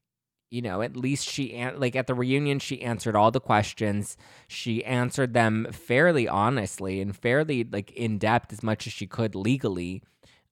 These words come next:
I think, you know, legalities prevented her from revealing some things, but I feel like she gave a lot more than she probably should have.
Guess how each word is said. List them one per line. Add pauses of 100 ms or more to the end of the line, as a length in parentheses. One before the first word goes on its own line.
(220)
I
think,
you
know,
legalities
prevented
her
from
revealing
some
things,
but
I
feel
like
she
gave
a
lot
more
than
she
probably
should
have.